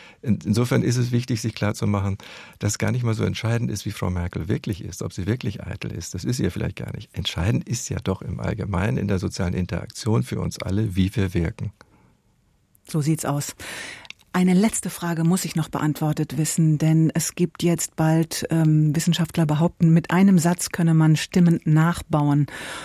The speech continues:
Speaker 2: und dann hätten wir Fake Voices, die klingen wie menschliche. Glauben Sie, dass das stimmt oder ist die menschliche Stimme zu komplex?
Speaker 1: Naja, doch, die technischen Möglichkeiten sind dort, äh, fortgeschritten, als viele Laien glauben.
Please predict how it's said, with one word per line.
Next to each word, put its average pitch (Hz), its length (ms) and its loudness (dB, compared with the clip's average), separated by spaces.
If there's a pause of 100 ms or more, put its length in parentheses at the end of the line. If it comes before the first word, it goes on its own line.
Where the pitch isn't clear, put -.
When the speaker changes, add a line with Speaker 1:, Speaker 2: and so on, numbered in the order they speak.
(100)
Speaker 2:
und 160 240 2
dann 151 160 6
hätten 151 340 4
wir 147 140 4
Fake 151 420 0
Voices, 147 540 2
die 139 220 0
klingen 170 520 4
wie 165 120 4
menschliche. 151 500 2
Glauben 147 320 2
Sie, 156 100 4
dass 151 160 -4
das 165 120 -2
stimmt 165 320 0
oder 156 160 0
ist - 120 -6
die 151 60 0
menschliche 151 400 0
Stimme 156 400 0
zu - 220 -8
komplex? - 720 -6 (560)
Speaker 1:
Naja, 123 560 4
doch, 127 180 0
die 107 140 -2
technischen 107 400 0
Möglichkeiten 120 560 0
sind 113 180 -2
dort, 107 260 -2 (220)
äh, 104 140 0
fortgeschritten, 120 640 -4
als 107 200 -2
viele 113 200 0
Laien 98 380 0
glauben. 110 400 0